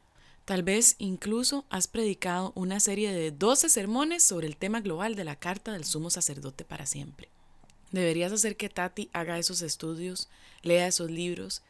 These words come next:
y escuche esas grabaciones? Quizás. En el momento adecuado, cualesquiera de los anteriores podría ser muy, muy útil. Pero nueve de cada diez veces,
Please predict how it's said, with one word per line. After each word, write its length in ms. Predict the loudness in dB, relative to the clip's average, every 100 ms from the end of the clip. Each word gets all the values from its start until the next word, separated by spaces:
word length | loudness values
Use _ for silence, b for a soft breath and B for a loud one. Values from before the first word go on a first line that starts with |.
| -6
y 80 | -2
escuche 320 | -2 -2 -6
esas 160 | -6
grabaciones? 680 | -6 -6 -4 -4 -6 -8 -10 -14 -20 -20 -12
Quizás. 500 | -2 0 0 -4 -4 -8 -20 B B B B
En 100 | 0
el 80 | 0
momento 360 | 0 0 0
adecuado, 560 | 0 0 0 0 0 -6 -14
cualesquiera 600 | -4 -2 0 0 0 0
de 80 | -2
los 120 | -4
anteriores 500 | -6 -6 -4 -4 -4
podría 340 | -4 -4 -4 -2
ser 180 | -2 -2
muy, 420 | 0 0 0 -2 -10 -8
muy 260 | -4 -2
útil. 280 | -2 -6 -16 -18 -20 b b b b b -4
Pero 220 | 0 0
nueve 480 | 2 0 0 -2 -4
de 100 | -4
cada 280 | -6 -6
diez 220 | -4 -4 -6
veces, 520 | -2 -2 -2 -6